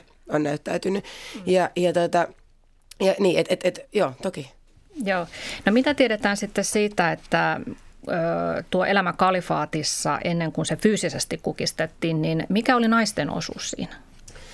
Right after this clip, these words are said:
Speaker 1: No siinähän niin kuin naisella on ollut erilaisia rooleja, et, et, et, ö, <clears throat> jos puhutaan siitä niin kuin ehkä sitä raaimmasta roolista,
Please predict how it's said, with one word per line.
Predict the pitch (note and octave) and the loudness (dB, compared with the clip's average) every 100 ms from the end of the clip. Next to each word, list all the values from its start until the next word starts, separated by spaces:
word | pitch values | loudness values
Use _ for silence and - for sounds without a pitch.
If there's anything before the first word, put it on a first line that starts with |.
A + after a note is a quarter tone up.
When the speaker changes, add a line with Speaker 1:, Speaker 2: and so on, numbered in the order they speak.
| - F3 | -12 -6
Speaker 1:
No | |
siinähän | F3 G3 G#3 | -2 2 4
niin | G#3+ | 4
kuin | F3+ | 2
naisella | F3 G3+ G#3+ A3+ G3+ | 2 2 0 0 0
on | E3 | 0
ollut | C#3+ C#3 - - - - - - - - F#3+ | 2 0 -2 -20 -20 -20 -20 -20 -20 -6 0
erilaisia | F#3+ F3+ D#3 C3 B2 C#3+ | 4 4 4 2 4 2
rooleja, | C3+ C#3 C3 C3 C3+ | 4 4 2 0 0
et, | C3+ - | -2 -2
et, | D#3 - - | -6 -6 -6
et, | D3+ - - | -6 -6 -6
ö, | D#3+ D3+ - E3 - G#3 | -4 -4 -6 -12 -4 2
<clears throat> | F3 | 2
jos | C#3+ | 2
puhutaan | D3+ D#3+ D3+ D3 | -2 0 0 2
siitä | C#3+ C#3+ | 2 2
niin | C#3+ | 0
kuin | - D3+ | 0 0
ehkä | C#3+ D#3+ - | 0 -2 -2
sitä | D#3 D#3 | -2 0
raaimmasta | D#3 F3+ F3 D#3+ - | 2 4 4 0 0
roolista, | E3 D#3 D3+ C#3 - | 0 2 0 -2 -2